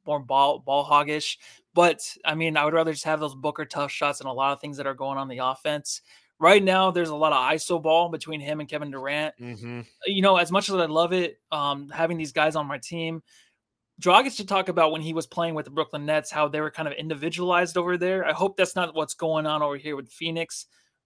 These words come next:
Speaker 1: but I don't think it is 'cause I think they both share the ball very well. I think they know when to go off and when not to, when to share it with their teammates.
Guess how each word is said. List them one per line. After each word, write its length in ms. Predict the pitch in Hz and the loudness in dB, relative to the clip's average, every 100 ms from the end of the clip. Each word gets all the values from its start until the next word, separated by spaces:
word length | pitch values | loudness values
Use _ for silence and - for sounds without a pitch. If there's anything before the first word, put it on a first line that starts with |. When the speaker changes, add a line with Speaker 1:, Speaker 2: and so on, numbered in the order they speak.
| - | 4
Speaker 1:
but 120 | 165 | 6
I 20 | |
don't 160 | 180 175 | 6 4
think 120 | 190 | 0
it 80 | 151 | -2
is 180 | 131 127 | -6 -6
'cause 100 | 156 | -6
I 80 | 151 | -4
think 160 | 170 | -4
they 80 | 160 | -2
both 220 | 151 160 | 0 0
share 180 | - 175 | 0 -2
the 80 | 147 | -2
ball 220 | 139 139 | 0 0
very 200 | 139 127 | 0 -4
well. 400 | 135 165 175 175 135 | 2 4 6 2 -4
I 60 | |
think 160 | 156 151 | -8 -8
they 80 | 147 | -4
know 180 | 143 | -4
when 240 | 139 - 160 | -4 -6 -6
to 60 | |
go 240 | 147 147 135 | -4 -2 2
off 320 | 139 143 - | 4 2 -2
and 100 | 127 | -10
when 140 | 120 | -8
not 260 | 123 147 156 | -2 -2 -2
to, 160 | - 165 | -6 -8
when 180 | 139 123 | -8 -10
to 80 | 117 | -8
share 320 | - 143 143 | -2 -2 0
it 80 | 123 | -2
with 120 | 131 | -6
their 100 | 139 | -8
teammates. 600 | - 180 190 202 - | -8 -6 -4 -6 -8